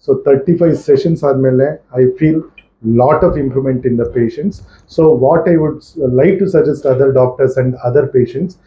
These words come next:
ಈ ಒಂದು ಇ ಸಿ ಪಿ therapy ದ ಬೆನಿಫಿಟ್ಸ್ ಅನ್ನ ಪ್ರತಿಯೊಬ್ಬ ಪೇಷಂಟು who cannot undergo bypass surgery,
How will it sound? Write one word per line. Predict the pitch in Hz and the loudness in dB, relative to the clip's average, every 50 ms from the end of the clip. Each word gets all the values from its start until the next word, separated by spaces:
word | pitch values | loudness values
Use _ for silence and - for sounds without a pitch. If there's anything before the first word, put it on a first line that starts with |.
| _ _ _ _ - 135 | _ _ _ _ -4 0
ಈ | 151 160 165 170 165 | 2 4 4 4 4
ಒಂದು | 165 156 156 151 147 147 | 4 4 4 2 2 0
ಇ | 147 147 | -2 -2
ಸಿ | 143 170 160 | -4 -4 -4
ಪಿ | 170 170 | -4 -4
therapy | 165 175 147 143 139 - 139 135 127 | -4 -4 -6 -6 -6 -6 -6 -4 -2
ದ | |
ಬೆನಿಫಿಟ್ಸ್ | 135 - 107 123 131 160 165 - 175 165 170 - - | -2 -2 0 0 0 0 2 2 0 0 0 -2 -2
ಅನ್ನ | 147 135 135 143 | -2 0 0 0
ಪ್ರತಿಯೊಬ್ಬ | - - - 127 123 - - 147 139 135 | -2 -2 -4 -6 -6 -2 0 0 2 2
ಪೇಷಂಟು | 131 127 - 131 127 127 - 127 123 127 - 143 147 151 - - _ _ _ _ _ _ - | 2 2 2 0 0 0 -2 -2 -4 -2 -2 -2 -4 -4 -6 -12 _ _ _ _ _ _ 0
who | 147 143 | 0 0
cannot | - - 156 156 160 180 175 | 2 2 2 4 4 2 2
undergo | - 160 151 147 | 2 2 2 0
bypass | 147 147 151 151 - 131 131 131 131 | 0 0 0 0 0 2 0 0 0
surgery, | 135 131 127 127 - 127 117 107 117 110 107 101 - | 0 -2 -2 -4 -6 -8 -8 -8 -10 -12 -14 -14 -18